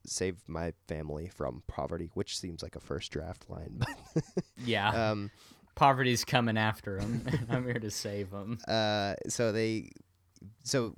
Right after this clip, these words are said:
Speaker 1: now Junie knows that, but they, they're, they have to face each other in this duel, I guess. And, uh, so he look, Junie's like, "You know, I have to save my sister,"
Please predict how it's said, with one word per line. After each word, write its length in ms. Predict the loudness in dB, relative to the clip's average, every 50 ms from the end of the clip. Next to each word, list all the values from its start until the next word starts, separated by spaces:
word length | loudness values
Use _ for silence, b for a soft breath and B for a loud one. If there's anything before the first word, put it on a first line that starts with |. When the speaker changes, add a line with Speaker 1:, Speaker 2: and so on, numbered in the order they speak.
| -8
Speaker 1:
now 340 | -6 -2 0 2 4 4 4
Junie 340 | 4 4 4 2 4 2 2
knows 240 | 2 0 0 0 0
that, 340 | -2 -2 -2 -2 -4 -6 -4
but 140 | -4 -2 0
they, 220 | 0 0 0 -2 b b b b -2
they're, 220 | 0 2 2 2
they 80 | 2 0
have 100 | 0 0
to 80 | -2 -4
face 260 | -4 -4 -4 -2 -4
each 140 | -6 -4 -4
other 140 | -4 -4 -4
in 40 |
this 180 | -6 -8 -10 -10 -14 -8 -2
duel, 260 | 0 0 2 0 0
I 100 | -2 -4
guess. 260 | -6 -6 -8 -8 -10 b b b b b
And, 240 | -8 -6 -4 -4 -2
uh, 160 | -4 -4 -4 -6 -8 -10 -6
so 220 | -4 -2 -2 -2
he 160 | -2 -4 -4
look, 260 | -2 -2 -4 -4 -6 _ -20 -20 -16 -10 -6
Junie's 300 | -4 -4 -4 -4 -6 -6
like, 180 | -8 -8 -8 -12 _ _ _ -20 _ -18 -10
"You 140 | -8 -6 -6
know, 180 | -4 -4 -4
I 80 | -4 -4
have 220 | -4 -4 -6 -6
to 80 | -8 -8
save 300 | -6 -4 -4 -4 -6 -8
my 180 | -8 -10 -8
sister," 500 | -8 -6 -6 -6 -6 -8 -10 -12 -12 -12